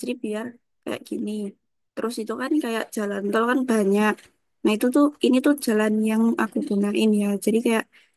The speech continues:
jalan-jalan tol ini kan banyak. Jadi kayak kalian tuh milih jalan mana yang kalian mau, apa, yang kalian mau bikin. Sumpama aku nanti bikin di sini. Kan ini kan tadi, eh, ini punya aku.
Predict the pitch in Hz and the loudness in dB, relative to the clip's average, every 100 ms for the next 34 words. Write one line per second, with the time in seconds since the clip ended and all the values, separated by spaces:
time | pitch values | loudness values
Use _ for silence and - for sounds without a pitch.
0 | - 233 220 226 226 226 240 247 277 254 | 0 2 2 2 2 4 4 4 4 2
1 | 226 226 233 240 233 220 - 226 226 240 | 0 0 2 2 2 0 -2 0 2 4
2 | 269 254 233 233 233 226 220 - 226 220 | 6 6 6 6 4 2 -8 -4 0 2
3 | 220 220 214 226 247 233 233 220 220 220 | 2 0 0 2 4 4 2 0 0 0
4 | 220 226 220 220 220 220 220 220 - _ | 2 2 2 2 2 2 0 -2 -8 _
5 | _ _ _ _ _ _ _ _ _ - | _ _ _ _ _ _ _ _ _ -4
6 | 220 254 269 - 240 240 233 233 233 240 | 0 2 0 2 4 4 4 4 4 4
7 | 226 233 - 208 - 226 214 214 _ _ | 4 2 2 -2 0 2 2 0 _ _
8 | _ - 233 226 233 262 262 285 269 269 | _ -4 2 4 4 4 6 6 6 6
9 | 294 294 247 254 240 233 208 226 220 233 | 4 4 2 4 4 2 -2 0 2 4
10 | 233 220 226 254 262 269 285 285 269 285 | 4 2 0 2 4 6 6 4 4 2
11 | - - _ _ _ _ _ _ - 220 | 0 -20 _ _ _ _ _ _ 2 2
12 | 277 302 226 165 | 4 4 2 2